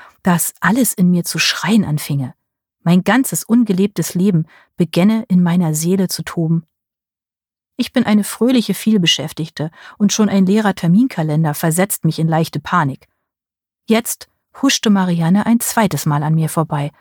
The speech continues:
von der anderen Seite des Ganges. „Entschuldigen Sie bitte, ich such mal wieder das Zimmer von Frau Martha Moosbach“, rief ich ihr hinterher.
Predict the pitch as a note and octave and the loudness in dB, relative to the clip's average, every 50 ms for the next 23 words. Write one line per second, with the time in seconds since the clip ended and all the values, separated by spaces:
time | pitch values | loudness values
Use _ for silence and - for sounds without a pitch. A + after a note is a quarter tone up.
0 | _ _ _ _ _ - - D3 C#3 D3 - D3+ G3+ G3+ E3+ D3 D3+ D3+ - D3+ | _ _ _ _ _ -4 0 0 0 0 2 2 2 2 2 0 -2 -2 -2 -2
1 | D3 D#3 - D#3+ D#3+ D#3 - - - D#3 D#3 D#3+ D#3 - - - _ _ _ _ | -4 -4 -4 -4 -6 -6 -6 -6 -4 -2 -2 -2 -2 -4 -6 -10 _ _ _ _
2 | _ _ _ _ _ _ _ _ _ _ _ _ _ _ _ _ _ _ _ _ | _ _ _ _ _ _ _ _ _ _ _ _ _ _ _ _ _ _ _ _
3 | _ _ _ _ _ _ _ _ _ _ _ - A#3 A#3+ A#3+ - - - D4+ D#4+ | _ _ _ _ _ _ _ _ _ _ _ 0 2 2 2 0 0 -2 -2 0
4 | F4 D#4+ C4+ B3 A#3 G#3+ A3+ A3+ - D4+ D#4+ - - - - _ _ _ _ - | 0 2 2 2 2 0 0 -2 0 -2 -2 -4 -8 -18 -20 _ _ _ _ -20
5 | _ - B3+ B3 A#3 - - - D4+ D4 - B3 A#3 A3+ A3 B3 A#3 A#3 A3+ A3 | _ -2 0 0 0 0 -2 -2 -2 0 0 2 2 2 2 2 2 2 2 0
6 | G#3 - - - - D4 C#4+ C#4 A#3 G#3+ - G3+ F#3+ F#3+ - - - G3+ G3 G3 | 0 -2 -2 -2 0 2 2 2 2 0 0 0 0 0 0 -2 0 0 2 2
7 | F#3+ F#3+ A3+ A#3+ B3 G#3+ G3 G3 G#3+ C#4 D#4 - - - F3+ D3 D3+ - - _ | 2 2 2 2 2 2 2 4 2 2 0 -2 -2 -2 -2 -2 -2 -4 -10 _
8 | _ _ _ _ _ - F#3+ G3+ F#3+ - - G3+ - - - F#3+ F#3+ D#3+ E3+ F3 | _ _ _ _ _ 0 2 2 2 2 -2 -6 -6 -4 -4 -4 -2 0 0 0
9 | F3 E3 D#3+ E3+ D#3+ D3+ D3+ F3+ | 0 -2 -4 -2 -2 -4 -4 -6